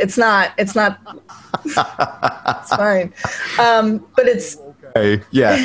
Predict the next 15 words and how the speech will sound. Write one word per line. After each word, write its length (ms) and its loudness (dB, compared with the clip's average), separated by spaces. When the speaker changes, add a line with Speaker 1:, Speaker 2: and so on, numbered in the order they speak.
Speaker 1:
<laughs> 240 -14
But 100 4
I 140 4
definitely 500 2
see 260 -2
guys 420 2
where 180 4
I 120 4
think, 520 0
"Oh, 160 4
they're 160 2
too 200 -2
Catholic 560 0
and 220 -2
too 680 -2